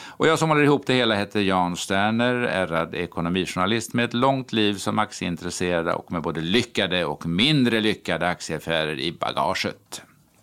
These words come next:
Vi går direkt på dagens första tema, trender. Att följa olika trender på börsen är ett bra och mycket populärt verktyg till bättre aktieaffärer, men det gäller att hitta rätt, för det finns en hel del att välja bland.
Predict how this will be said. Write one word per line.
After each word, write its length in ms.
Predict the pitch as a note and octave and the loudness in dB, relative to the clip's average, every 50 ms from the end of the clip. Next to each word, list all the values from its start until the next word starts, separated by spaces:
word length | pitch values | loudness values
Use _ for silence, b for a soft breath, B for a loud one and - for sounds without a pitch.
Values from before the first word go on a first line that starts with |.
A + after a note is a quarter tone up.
| _ B B B B B B B B B | _ B B B B B B B B B
Vi 80 | - B2 | 2 4
går 120 | D3 D#3 | 6 6
direkt 280 | D#3+ D#3+ E3 - - - | 6 4 2 0 0 0
på 80 | D#3 | 2
dagens 480 | C#3+ D3 C#3 B2 A2 G#2+ A#2 A#2 A2 - | 4 6 6 6 4 4 2 2 0 0
första 360 | - B2+ A2 - - G2+ F#2+ | 0 0 0 0 -2 -4 -2
tema, 480 | - A2 G2 E2 D#2 D2+ D#2 D#2 C2 - - - _ - - | 0 0 0 0 0 0 0 0 0 -2 -8 -16 _ -8 -4
trender. 840 | - - A2+ A2+ A2+ G2+ E2+ E2+ F2+ B2+ B2 F#2 - - B1 B1+ - - - _ _ _ B B B B B B B B B | -2 0 2 2 2 0 -2 -2 0 0 0 0 -2 -6 -12 -18 -20 -20 -20 _ _ _ B B B B B B B B B
Att 140 | B A#2 A2+ | B 0 2
följa 260 | - D#3+ E3 D#3 E3 | 4 4 4 6 6
olika 280 | E3 D#3+ D3+ - D3 C#3+ | 6 6 4 4 2 0
trender 300 | - D3 D3+ D3 C#3+ C3 | 2 2 0 2 2 0
på 100 | B2+ C3+ | 0 2
börsen 380 | C#3 C#3 B2+ A2+ - C3+ C3 B2+ | 2 2 2 2 2 2 2 2
är 60 | B2+ | 2
ett 140 | A#2+ - - | 0 -2 -2
bra 340 | F#2+ G#2 G2 F2+ F#2+ A#2 | 2 2 4 4 4 4
och 140 | C#3+ F3+ E3+ | 2 2 2
mycket 340 | D3 C3+ B2 - - A2 - | 2 0 0 0 0 -2 -2
populärt 520 | A#2 G#2+ G2+ A#2+ A2 F#2+ F2 F2 F2 - | -2 -2 0 2 2 4 2 2 0 0
verktyg 460 | G#2+ B2 A#2 G#2+ F#2+ - - G#2+ G#2 - | 0 0 2 0 0 -2 -2 -2 -2 0
till 120 | A#2 A2+ | 0 0
bättre 320 | A2+ A2 F#2 - A#2 A#2 | 2 0 0 2 0 0
aktieaffärer, 720 | A2 - - - G#2+ G2 - - G#2 G2+ G2+ G#2+ A#2 A#2 A#2+ | 0 0 -2 0 -2 0 0 2 2 2 2 2 2 0 0
men 160 | A#2 A#2 B2 | 0 2 2
det 80 | C#3 C#3+ | 4 4
gäller 320 | D3 D3 D3+ D3 D3 D3+ | 4 4 2 2 2 2
att 120 | D#3+ D3 | 0 0
hitta 220 | B2+ C#3 C#3 - C3+ | -2 -2 -2 -2 0
rätt, 460 | - D3 A#2+ G2 - _ - - - B B B B B B B B B B | 0 0 0 -2 -4 _ -20 -20 -20 B B B B B B B B B B
för 80 | - A2 | 2 2
det 80 | A#2 | 4
finns 160 | G#2+ A#2+ G#2+ | 4 4 4
en 100 | A#2 B2 | 4 4
hel 300 | A#2+ B2+ D3 D3+ C#3+ C#3 | 4 4 4 4 2 2
del 160 | A#2+ A2 G2+ G2+ | 2 2 2 2
att 160 | F#2+ - - | 0 0 0
välja 280 | A2 G#2 F2+ D#2+ D2+ | 0 0 2 0 0
bland. 380 | D2+ C2 B1+ G#1+ G1+ G#1+ A1+ | -2 -2 -4 -4 -6 -10 -16